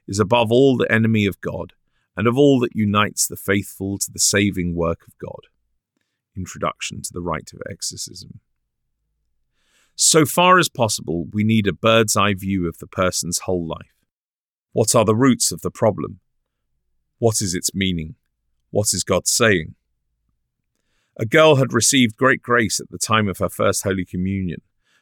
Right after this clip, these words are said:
but thereafter had become lukewarm and finally lapsed. At the age of seventeen, she was studying night and day for her exams,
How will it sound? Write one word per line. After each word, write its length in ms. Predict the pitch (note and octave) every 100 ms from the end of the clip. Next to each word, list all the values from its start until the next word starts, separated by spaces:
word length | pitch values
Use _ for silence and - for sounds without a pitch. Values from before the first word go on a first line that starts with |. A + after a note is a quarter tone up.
| _
but 140 | G2
thereafter 580 | A2+ A#2 A#2 A2+ - G#2
had 200 | G2 G2
become 340 | G2 - G#2 G2
lukewarm 580 | G2 F#2+ - F2 F2 F2
and 160 | E2
finally 500 | - G2 G2 F#2 F#2
lapsed. 540 | E2 C#2+ _ - - - _ _ _ _ _ E2
At 100 | F2+
the 140 | A2
age 260 | B2 A#2 A2+
of 100 | F#2
seventeen, 760 | A2+ G2+ G2+ G2+ F2+ F#2 G#2 _ _ _
she 180 | - A#2
was 160 | A#2
studying 540 | - C3 A#2+ G#2+ F2+ F#2
night 320 | A2 G#2+ -
and 160 | - F#2+
day 220 | G2 F#2+
for 180 | - F2
her 180 | F#2+ F#2
exams, 640 | E2+ F2 E2+ E2 F2